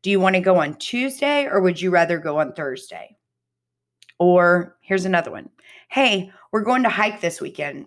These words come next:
Would you rather go on Saturday afternoon or Sunday morning?" So you're giving them choices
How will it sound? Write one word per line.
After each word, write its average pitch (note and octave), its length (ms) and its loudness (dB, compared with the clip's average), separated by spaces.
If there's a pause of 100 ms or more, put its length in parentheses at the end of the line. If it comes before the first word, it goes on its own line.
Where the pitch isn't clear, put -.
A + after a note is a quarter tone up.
(140)
Would F#3 160 -4
you G3 100 -2
rather G#3 340 2
go G3+ 120 2
on F#3 160 2
Saturday G3 420 0
afternoon F#3 840 -4
or E3+ 100 -6
Sunday E3+ 440 -4
morning?" C3 440 -8 (1300)
So - 160 -4
you're A3+ 140 0
giving C#4 460 0
them G#3+ 280 -2
choices A#3+ 1000 -2